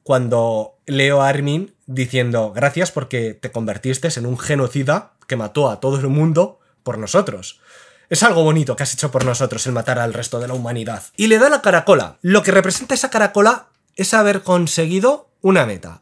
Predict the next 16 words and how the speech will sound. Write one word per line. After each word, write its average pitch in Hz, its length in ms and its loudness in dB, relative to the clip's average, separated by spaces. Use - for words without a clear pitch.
un 185 260 4
fin. 87 380 -12
Eso 190 180 0
es 160 80 -4
lo 165 100 0
que 143 80 -6
representa. 120 400 -6
Porque 156 160 -6
esa 262 140 -2
caracola 214 440 4
la 151 140 2
vieron 190 260 0
cuando 156 300 0
llegaron 165 400 0
por 131 240 -2
fin 226 340 -2